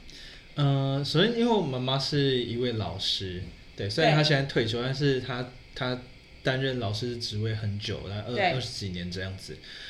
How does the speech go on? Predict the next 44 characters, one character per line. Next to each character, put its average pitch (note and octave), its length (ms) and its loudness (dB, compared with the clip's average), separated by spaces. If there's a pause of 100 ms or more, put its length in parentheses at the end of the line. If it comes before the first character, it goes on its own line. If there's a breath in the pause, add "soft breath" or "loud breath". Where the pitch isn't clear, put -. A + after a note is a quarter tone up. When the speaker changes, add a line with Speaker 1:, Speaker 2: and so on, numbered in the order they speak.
(240 loud breath)
Speaker 1:
那 E3 560 4 (420 loud breath)
其 F3 220 4
实 F3 520 8 (680)
因 G3 80 4
为 - 0 -
妈 G3 140 8
妈 F#3+ 120 8
是 F#3 140 2
老 A#2+ 180 6
师， C#3+ 180 4
所 D#3 140 6
以 D3+ 160 10
其 - 80 -2
实 C#3 120 2
小 B2 180 4
时 A#2 200 0
候 C3 200 2
对 C#3+ 120 4
我 A#2+ 100 4
的 G#2 80 2
教 B2 300 0
育 A#2+ 100 2
其 A2+ 160 -2
实 G#2+ 100 2
蛮 G#2+ 280 2
严 F#2+ 220 -4
苛 F#2+ 280 -6
的。 E2+ 200 -8 (380 loud breath)
那 C3 540 0 (140)
其 D3+ 200 6
实 E3 80 10
很 C#3 260 2
多 C#3 140 8
时 C#3+ 100 4
候， C#3 80 8
小 C#3 160 6
时 A2 100 2
候 C3 80 6
我 A#2 140 4
其 A#2 160 0
实 A#2 80 -2
很 A2+ 180 0
怕 G2+ 240 -4
她， D2 320 -10